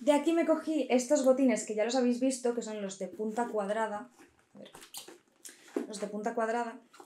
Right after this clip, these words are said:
Tienen bastante tacón, pero no se nota demasiado una vez te lo pones. Y son muy buenos.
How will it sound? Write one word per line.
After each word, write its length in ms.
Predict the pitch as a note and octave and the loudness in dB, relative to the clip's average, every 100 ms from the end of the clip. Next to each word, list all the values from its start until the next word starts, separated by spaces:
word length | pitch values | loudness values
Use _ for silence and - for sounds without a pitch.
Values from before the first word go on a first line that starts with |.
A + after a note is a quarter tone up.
| _ _ - - - | _ _ -20 -20 -4
Tienen 380 | C#4 B3+ G3 - | 2 2 2 -6
bastante 680 | G#3+ A3 - A#3 A#3+ C4 C4 | -2 -2 -2 -2 4 6 6
tacón, 480 | C4+ C4+ C#4+ D4+ - | 4 2 2 0 4
pero 360 | C4 C#4+ D4 | 6 6 2
no 260 | B3 B3+ B3+ | 4 4 4
se 140 | B3+ | 4
nota 240 | C4 B3 C4 | 2 2 2
demasiado 440 | B3 A#3 A#3+ A3+ | 2 2 0 2
una 120 | A#3+ | 2
vez 140 | A3 G#3+ | 2 -2
te 100 | A#3 | 0
lo 160 | G3+ | 0
pones. 420 | G3 F#3 - - - _ - - - | -2 -10 -12 -14 -18 _ -20 -20 0
Y 180 | B3+ A#3+ | 4 4
son 300 | A#3 B3 A#3+ | 4 0 0
muy 280 | A#3+ B3 C4 | 6 6 6
buenos. 540 | F#3+ F3+ D#3+ - - | 2 -12 -16 -20 -20